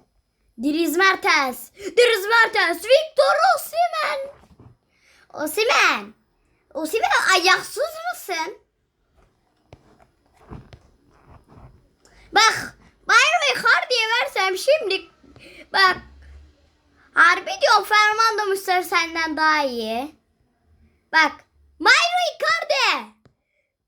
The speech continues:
Ayaksız pas verdi la adam. Ayaksız gibi pas verdi. Mauro Icardi.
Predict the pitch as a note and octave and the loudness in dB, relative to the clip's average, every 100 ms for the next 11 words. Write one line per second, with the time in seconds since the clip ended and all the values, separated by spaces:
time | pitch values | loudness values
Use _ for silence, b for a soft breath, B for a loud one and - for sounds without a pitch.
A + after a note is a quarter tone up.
0 | _ _ _ _ _ _ _ _ _ - | _ _ _ _ _ _ _ _ _ 0
1 | F4 A4 C5 - B4+ F5+ - - D5+ C#5+ | 2 4 0 -2 -4 -4 -4 2 2 2
2 | C5+ A#4+ G#4 D#4+ F#4 G4 A#4 A4 - F4 | 0 0 0 -2 -2 2 4 2 2 4
3 | F4+ G#4 B4+ - _ _ _ _ _ - | 4 2 -8 -20 _ _ _ _ _ -10
4 | D4 F4 F4+ - - C#5+ B4+ G#4+ G4+ G#4 | -8 -6 -6 -8 -10 -10 -2 -2 -2 -2
5 | E4+ E4 - C#4+ B3+ A#3 A3 G#3 G#3+ _ | -4 -4 -4 -4 -2 -6 -10 -10 -12 _
6 | _ _ _ _ _ _ _ _ _ _ | _ _ _ _ _ _ _ _ _ _
7 | _ _ _ _ _ _ _ _ _ _ | _ _ _ _ _ _ _ _ _ _
8 | _ _ _ _ _ _ _ _ _ _ | _ _ _ _ _ _ _ _ _ _
9 | _ _ _ _ _ _ _ - - - | _ _ _ _ _ _ _ -20 -18 -20
10 | - - - B3 B3+ C4+ A#3 D#4 D4+ D4+ | -20 -12 -6 -4 -2 -4 -2 0 0 0
11 | D#4 B3+ G#3+ | -6 -8 -10